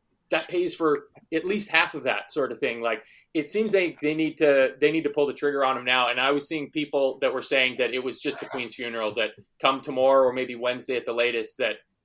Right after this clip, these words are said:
he'll get the bullet in the back of the head and they can bring in a new manager, because their fans are going,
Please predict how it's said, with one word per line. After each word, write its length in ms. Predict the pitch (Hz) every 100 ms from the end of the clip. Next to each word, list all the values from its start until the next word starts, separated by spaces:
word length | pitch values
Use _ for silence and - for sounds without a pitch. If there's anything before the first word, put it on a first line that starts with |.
| _ _
he'll 140 | - 139
get 160 | 143
the 60 | -
bullet 260 | 127 127 123
in 60 |
the 60 | 123
back 260 | 117 113
of 60 | 127
the 80 | 113
head 200 | 120 117
and 100 | 117
they 80 | 110
can 140 | 113
bring 140 | 120
in 80 | 117
a 40 | 113
new 140 | 120
manager, 360 | 120 127 113 113
because 240 | - 123
their 140 | 156 165
fans 300 | 160 151 143
are 80 |
going, 260 | 143 135